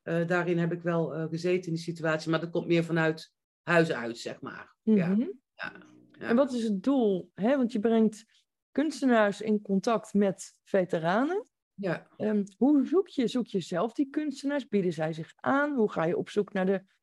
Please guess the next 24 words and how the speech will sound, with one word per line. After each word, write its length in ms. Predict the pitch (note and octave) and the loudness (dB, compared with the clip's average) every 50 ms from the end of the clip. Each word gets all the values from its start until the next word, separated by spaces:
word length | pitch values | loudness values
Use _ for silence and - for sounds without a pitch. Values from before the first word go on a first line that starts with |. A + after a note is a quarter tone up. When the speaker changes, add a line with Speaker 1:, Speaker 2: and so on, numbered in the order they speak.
| _ _ | _ _
Speaker 2:
veteranen? 960 | _ - - G3 G3+ G3 - G#3+ F#3 G#3+ C4 D4 D4+ D#4 D4 D4 D4 D4 D4 - _ _ _ _ _ | _ -2 0 0 2 2 0 -2 0 0 0 2 2 2 0 -2 -4 -6 -8 -18 _ _ _ _ _
Vertel 400 | - - A3+ - - F#4+ G4 E4 | -14 -14 -6 0 0 2 4 4
eens. 400 | G3+ D3+ C#3 - - - _ _ _ | 2 0 -2 -4 -10 -20 _ _ _
Speaker 1:
Eh, 140 | - G3 F#3 | 4 6 8
waar 100 | G3+ G3+ | 8 8
je 80 | G3 | 8
rekening 320 | F#3 A3 A#3 A#3 G#3+ G#3+ G#3 | 10 8 8 6 4 0 2
mee 100 | G3 F#3+ | 2 2
moet 140 | G3 F#3+ | 2 0
houden 340 | F#3 F#3 F#3 F3+ F3+ F3+ D#3+ | 0 0 0 2 2 2 2
is 120 | - F3 F3 | 0 0 -2
dat 180 | F#3 F#3 F#3 | -4 -6 -2
je, 140 | - F#3 F3 | 0 0 2
eh, 260 | F3 - - D#3+ E3 | 2 2 0 0 0
mensen 380 | D#3+ E3+ F#3 F#3+ G#3 G#3 - F#3+ | 2 2 2 2 0 -2 -2 -2
bij 100 | F#3 F3 | 0 0
elkaar 380 | F3 E3+ E3+ F3 F3 F3+ F#3 | 0 0 0 0 0 0 0
zet, 300 | F#3 F#3 F3+ E3+ E3+ - | 0 0 -2 -2 -4 -4
eh, 160 | - E3+ E3 E3 | -4 -2 -2 0
die 160 | E3 F3 - | 0 0 2
ook 160 | F3 F3 F3 | 2 0 0
een 180 | F3 E3+ E3+ E3 | 0 0 -2 -2
gemeenschappelijke, 1120 | D#3+ E3+ E3+ F3 F3 - F3+ F3+ E3+ - F3 E3+ E3+ E3 E3 D#3+ D#3+ D#3 D#3+ D#3 D#3 D3+ - _ | -2 0 0 0 -2 -2 -4 -4 -2 -2 -4 -2 0 0 0 2 2 0 0 -2 -4 -6 -10 _
eh, 480 | - C#3+ D3 D3 C#3+ C#3+ C#3+ C#3 C#3 | -8 -6 -4 -2 -2 -2 -2 -4 -4